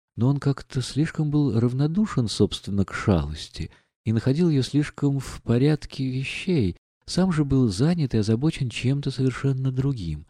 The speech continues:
Словам, проскочившим давеча у взволнованного генерала насчет того, что она смеется над всеми,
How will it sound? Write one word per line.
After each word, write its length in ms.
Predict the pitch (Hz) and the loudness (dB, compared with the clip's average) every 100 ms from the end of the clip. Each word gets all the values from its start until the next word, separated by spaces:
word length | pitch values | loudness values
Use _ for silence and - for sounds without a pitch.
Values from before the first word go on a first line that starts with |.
| _ _ _ _ _ _ _ _ _ | _ _ _ _ _ _ _ _ _
Словам, 840 | - - 113 143 180 202 135 95 | -12 -4 -2 0 2 2 2 -2
проскочившим 760 | 85 101 98 135 131 156 - 123 | -4 -4 -2 -2 -2 -2 -2 -2
давеча 380 | 127 143 127 - | 2 4 2 2
у 40 | 117 | 2
взволнованного 760 | 104 120 127 131 123 117 113 | 4 4 4 4 4 4 2
генерала 460 | 110 117 135 135 117 | 2 2 2 4 4
насчет 440 | 110 113 131 123 | 2 0 0 0
того, 280 | - 120 127 | 2 2 2
что 200 | - 117 | 2 2
она 180 | 117 113 | 2 0
смеется 720 | - 117 123 185 196 - 123 | -2 -2 2 2 2 -2 -2
над 180 | 113 104 | 0 0
всеми, 600 | - - 101 87 85 | -4 -2 0 2 0